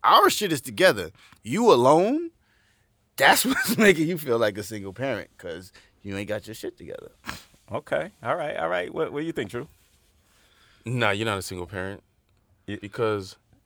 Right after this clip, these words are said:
Speaker 3: you have help financially and emotionally for that child.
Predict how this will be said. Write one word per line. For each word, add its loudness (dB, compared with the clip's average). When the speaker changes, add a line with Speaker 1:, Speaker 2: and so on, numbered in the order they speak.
Speaker 3:
you -10
have -4
help -2
financially -10
and -12
emotionally -10
for -12
that -10
child. -18